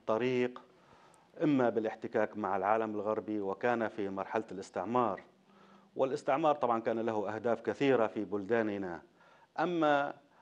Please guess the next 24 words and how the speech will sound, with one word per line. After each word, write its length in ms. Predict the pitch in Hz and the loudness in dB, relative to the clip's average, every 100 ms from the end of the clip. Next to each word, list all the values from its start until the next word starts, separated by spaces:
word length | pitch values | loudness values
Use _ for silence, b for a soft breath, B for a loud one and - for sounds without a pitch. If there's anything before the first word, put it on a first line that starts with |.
| - | -8
الطريق 420 | 120 131 143 151 | -2 2 2 2
الآخر 380 | 127 147 147 127 | 4 4 4 0
فهو 560 | 117 127 123 117 117 117 - b b - | 0 0 2 2 0 -4 -12 b b -6
مجموعة 460 | 110 110 135 127 | -4 -2 2 2
من 140 | 117 113 | 2 0
المثقفين 560 | 110 104 110 110 104 | -2 -4 -4 -4 -2
والمفكرين 760 | 117 110 107 110 104 110 120 117 | -2 -2 -4 -6 -4 -2 -2 -2
الذين 360 | 110 107 120 | -2 -2 -2
ذهبوا 440 | 113 151 139 117 110 | 0 0 2 0 0
إلى 160 | 110 | 0
أوروبا 600 | 101 104 113 113 - 107 110 B B B - | 0 0 -2 -2 -2 -2 -2 B B B 0
ورأوا 500 | 123 143 120 123 120 | 4 4 2 0 -2
واندهشوا 680 | 113 143 135 117 110 110 | 0 0 0 -4 -4 -2
وصدموا 520 | 104 - 147 127 117 104 | -2 0 2 2 0 -2
بما 320 | 113 110 110 | 0 2 2
رأوا 240 | 113 110 | 4 2
من 220 | 107 104 | -2 -6
تنظيم 560 | 104 104 95 110 110 104 | -6 -8 -4 -4 -2 -4
وعقلانية 800 | 87 98 107 104 107 110 107 107 B B B - | -6 -6 -2 -2 -2 -2 -2 -4 B B B -6
وتداول 560 | 101 107 117 113 107 | -2 0 2 2 0
سلطة 320 | - 123 - | -4 -6 0
وإلى 340 | 113 113 139 120 | 0 0 0 -2
آخره، 460 | 143 135 110 110 | 0 0 0 0
وديمقراطية 840 | 110 98 107 104 110 104 104 120 | 0 -2 -4 -4 -2 -4 -4 -4